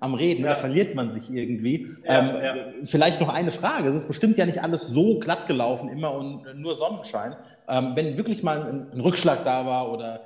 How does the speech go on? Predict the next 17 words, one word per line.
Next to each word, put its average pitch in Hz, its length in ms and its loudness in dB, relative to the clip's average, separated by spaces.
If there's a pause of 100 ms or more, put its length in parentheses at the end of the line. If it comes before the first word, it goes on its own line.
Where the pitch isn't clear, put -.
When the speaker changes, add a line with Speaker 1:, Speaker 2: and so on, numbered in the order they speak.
(140)
Speaker 1:
irgendwie 135 320 -4
eine, 120 420 -6
ja, 110 260 -12 (280)
Niederlagen 123 560 2
ist 120 80 -8
ja 117 80 -6
so 120 60 -4
ein 113 100 -2
großes 127 580 -4
Wort. 139 400 2
Entweder 120 240 -8
gewinnt 113 260 -4
man 139 140 -10
oder 127 120 -4
man 113 200 -6
lernt. 123 380 -6 (400)
Ähm, 123 500 -2